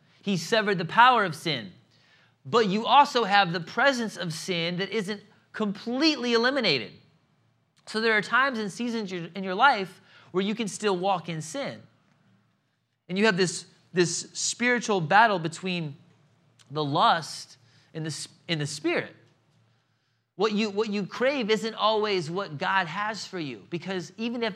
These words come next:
even if you're a child of God, you still have that sin nature. So,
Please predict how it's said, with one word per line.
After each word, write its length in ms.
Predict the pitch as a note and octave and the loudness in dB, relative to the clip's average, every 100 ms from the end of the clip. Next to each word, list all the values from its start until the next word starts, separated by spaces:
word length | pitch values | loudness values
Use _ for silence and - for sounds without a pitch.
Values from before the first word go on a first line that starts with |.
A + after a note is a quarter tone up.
| - | -6
even 240 | A3 A#3+ | -8 -6
if 100 | A3 | -6
you're 120 | G3 | -4
a 60 | F3+ | -4
child 280 | G3 F3+ D#3+ | -2 -2 -2
of 120 | D3 | -4
God, 400 | A3 C4 G#3 D3+ - - - | 2 6 6 4 -6 -20 -10
you 120 | F3+ | -8
still 540 | D#3 - - G3+ A3 | -8 -10 -8 -4 -4
have 260 | F#3+ F#3+ F3 | -2 -4 -2
that 260 | E3 C#3+ - _ _ _ _ _ _ | -4 -6 -12 _ _ _ _ _ _
sin 300 | _ - F#3 | _ -10 -6
nature. 360 | E3+ A3+ C#3+ A#2 - _ _ _ _ _ _ _ _ _ _ _ _ _ _ _ _ _ _ - | -4 -4 -6 -12 -20 _ _ _ _ _ _ _ _ _ _ _ _ _ _ _ _ _ _ -2
So, 420 | A#3 A3+ G3+ | 2 4 2